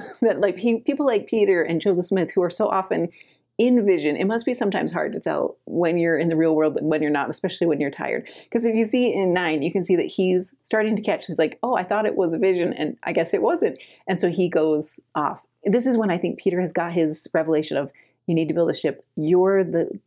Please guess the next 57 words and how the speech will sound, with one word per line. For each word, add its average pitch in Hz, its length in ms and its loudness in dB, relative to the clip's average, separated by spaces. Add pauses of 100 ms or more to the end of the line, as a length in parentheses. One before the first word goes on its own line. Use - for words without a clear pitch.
(140)
you're 175 340 2
going 170 220 0
to 151 100 0
lead 143 240 0
this 135 220 -4
charge - 460 -6
to - 80 -8
get 143 180 -6
the 156 80 0
Gentiles 143 640 -6
the - 60 -6
covenant. 139 420 -6 (580)
I 165 40 0
need 160 220 0
you 156 60 2
to 151 60 -4
go." 151 200 -4
And 165 120 -8
so 160 100 -2
he 151 440 0 (120)
goes. - 400 -6 (180)
And 180 140 0
where 180 100 2
he 202 80 2
goes 180 200 0
is 165 200 0
where 170 220 2
the 160 100 0
disciples 156 420 -4
are 139 60 -6
gathering, 135 400 -4
where 151 120 -2
the 151 60 -4
people 175 240 0
are 143 60 -2
praying 156 340 -2
for - 140 -6
him. - 240 -6 (520)
And 170 120 0
he 170 60 2
knocks 160 280 -2
on 156 160 -2
the 160 80 -2
gate. 160 300 0 (360)
And 202 140 2
there's 196 140 0
this 220 160 0
sweet 240 160 2
little 202 160 4
interchange 165 480 0
with 156 280 0
a 175 80 2
woman 170 240 2
who, 156 260 0
her 175 80 0
name's 165 200 0
Rhoda, 156 400 0